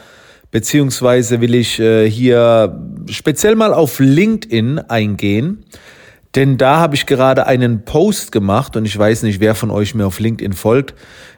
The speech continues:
Deswegen möchte ich diesen Post hier nochmal exklusiv, äh, in diesem Podcast ein bisschen zerlegen, ein bisschen darauf eingehen und so weiter. Bei dem Post ging es darum, dass ich geschrieben habe, dass ich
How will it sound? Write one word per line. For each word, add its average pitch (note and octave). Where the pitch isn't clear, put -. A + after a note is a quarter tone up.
Deswegen A2
möchte A2
ich -
diesen G#2+
Post A2
hier A#2
nochmal G#2
exklusiv, A#2+
äh, A2+
in B2+
diesem A#2
Podcast A#2
ein A2+
bisschen A2
zerlegen, A#2+
ein A#2
bisschen A2+
darauf G#2
eingehen B2
und B2+
so A2
weiter. B2+
Bei C3
dem B2
Post C#3+
ging C#3
es B2
darum, B2+
dass A#2
ich A#2
geschrieben C#3
habe, C3
dass A2
ich A2+